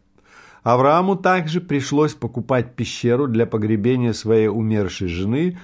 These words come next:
в той самой земле, которую обещал отдать ему Бог. Почему Авраам не стал хоронить Сару где-нибудь в другом месте?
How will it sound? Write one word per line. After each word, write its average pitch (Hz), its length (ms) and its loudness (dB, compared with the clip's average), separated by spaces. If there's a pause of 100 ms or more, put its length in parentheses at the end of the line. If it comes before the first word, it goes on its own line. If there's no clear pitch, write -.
(120)
в - 160 -20
той 180 260 2
самой 120 460 2
земле, 127 580 -2 (180)
которую 143 500 0
обещал 120 520 0
отдать 95 460 -2
ему 120 200 -2
Бог. 110 380 -2 (1200)
Почему 135 800 -4
Авраам 110 720 0
не 120 120 0
стал 156 400 -2
хоронить 110 480 -2
Сару 151 580 -2 (240)
где-нибудь 147 720 0
в 117 80 -6
другом 143 480 -2
месте? 120 720 -2